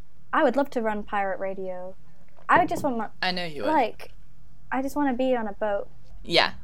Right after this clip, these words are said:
Speaker 2: like, the reason most people don't actually record in boats is because it's inconvenient and awful.
Speaker 1: And because you get the strong sound of the gale force winds outside, just like that video recording of the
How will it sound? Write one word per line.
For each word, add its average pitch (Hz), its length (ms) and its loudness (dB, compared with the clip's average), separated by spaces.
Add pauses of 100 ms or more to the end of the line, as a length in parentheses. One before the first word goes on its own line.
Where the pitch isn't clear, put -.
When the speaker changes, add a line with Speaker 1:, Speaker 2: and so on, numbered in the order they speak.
Speaker 2:
like, 135 200 4
the 185 80 0
reason 180 300 2
most 165 180 2
people 180 300 0
don't 170 100 6
actually 156 380 4
record 214 320 2
in 220 120 4
boats 220 320 6
is 196 120 -2
because 185 320 0
it's - 180 0
inconvenient 156 720 -2
and 147 140 -4
awful. 151 360 -4 (300)
Speaker 1:
And 240 160 2
because 233 380 4
you 220 40 -2
get 202 200 2
the 202 80 -6
strong 214 420 0
sound 202 300 0
of 185 100 -4
the 180 120 -4 (100)
gale 247 180 12
force 247 360 2
winds 196 380 2
outside, 170 500 -2 (120)
just - 240 4
like 175 380 0 (420)
that 208 220 2
video 185 440 0 (460)
recording 180 580 -2 (120)
of 175 320 -4 (640)
the 180 200 -4